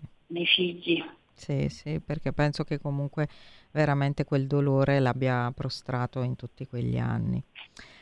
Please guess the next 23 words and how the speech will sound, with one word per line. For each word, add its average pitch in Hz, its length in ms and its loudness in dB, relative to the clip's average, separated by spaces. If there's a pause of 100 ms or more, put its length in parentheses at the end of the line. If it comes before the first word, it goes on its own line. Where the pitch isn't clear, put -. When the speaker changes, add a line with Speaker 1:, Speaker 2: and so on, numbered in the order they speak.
(520)
Speaker 2:
Va 220 120 4
bene, 175 280 4
avvocato, 151 640 2
grazie. 247 960 2
Eh, 175 300 6
mi 196 100 4
dispiace 320 380 4
che 269 80 4
non 180 160 4
posso 240 280 0
farvi... 180 300 2
Vabbè, 180 240 2
sì, - 160 0
abbiamo 160 280 2
fatto 175 240 0
vedere 170 260 4
la 147 100 4
copertina, 165 720 2
La 170 140 4
ragazza 156 400 0
nel 156 160 4
bosco, 170 440 2
giusto? 180 540 0